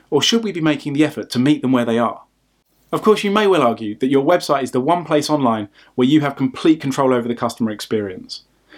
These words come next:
that any time and effort invested there is yours to keep for as long as you want it.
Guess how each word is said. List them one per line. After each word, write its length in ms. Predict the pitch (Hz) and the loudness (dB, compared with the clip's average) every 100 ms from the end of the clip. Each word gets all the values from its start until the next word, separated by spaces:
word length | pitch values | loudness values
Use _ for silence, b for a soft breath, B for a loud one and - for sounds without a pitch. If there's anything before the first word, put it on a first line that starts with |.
| b | b
that 120 | - 175 | -2 0
any 180 | 196 | 0
time 280 | 180 180 165 | -2 0 2
and 100 | 156 | 2
effort 220 | 147 139 | 0 -2
invested 480 | 131 127 165 160 127 | -2 0 -2 -2 -4
there 160 | 107 107 | -4 -4
is 160 | 120 | 2
yours 240 | 131 175 160 | 4 4 0
to 80 | - | -2
keep 240 | 123 117 | -2 0
for 80 | 120 | -2
as 100 | 117 | 0
long 160 | 123 | 0
as 80 | 117 | 2
you 80 | 117 | 2
want 280 | 117 110 104 | 2 -2 -4
it. 180 | 98 | -12